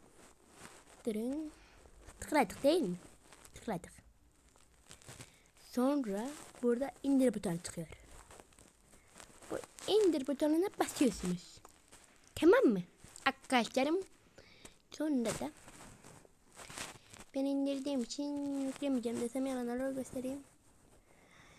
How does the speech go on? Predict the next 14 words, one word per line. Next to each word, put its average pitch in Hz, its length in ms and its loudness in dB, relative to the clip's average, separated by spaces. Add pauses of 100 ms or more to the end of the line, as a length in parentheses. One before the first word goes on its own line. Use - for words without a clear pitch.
(280)
İn-, 320 340 4 (160)
indir 330 320 10
diyorsunuz. 208 460 0
İşte 254 220 -4
o 262 60 2
yeşil 226 320 0
butona 214 240 -4
basıyorsunuz. 294 640 0 (1400)
Ve 349 420 -2 (920)
durun 233 220 -6
olmadı. 220 440 -10 (760)
Durun, 247 240 -4
durun, 254 260 2
durun. 277 280 2